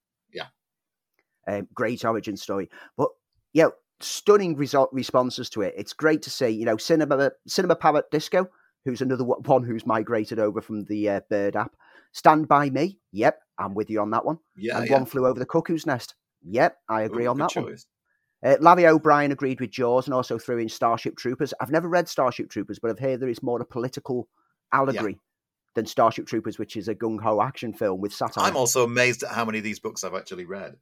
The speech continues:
Speaker 2: And, uh, Laura S S M popped in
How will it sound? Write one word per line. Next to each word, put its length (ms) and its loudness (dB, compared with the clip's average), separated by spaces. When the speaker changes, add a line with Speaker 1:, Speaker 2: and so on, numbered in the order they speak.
Speaker 2:
And, 600 6
uh, 260 6
Laura 500 8
S 200 2
S 160 -2
M 320 2
popped 300 2
in 200 2